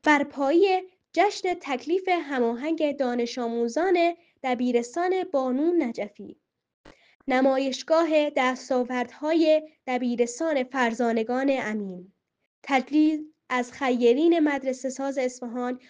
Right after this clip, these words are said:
با تاکید بر کاهش هزینه‌ها و افزایش مشارکت‌ها. دبستان خوارزمی یک میزبان درخشش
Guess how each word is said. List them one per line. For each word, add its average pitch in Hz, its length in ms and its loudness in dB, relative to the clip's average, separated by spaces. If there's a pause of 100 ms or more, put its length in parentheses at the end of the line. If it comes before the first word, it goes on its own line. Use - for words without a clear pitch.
با 254 160 2
تاکید 262 720 0
بر 220 240 -2 (440)
کاهش 277 440 0
هزینه‌ها 262 680 0
و 254 100 -4
افزایش 254 680 0
مشارکت‌ها. 214 1120 -2 (1120)
دبستان 302 600 4 (180)
خوارزمی 254 560 -2
یک 370 400 -2 (200)
میزبان 277 460 2 (240)
درخشش 294 500 0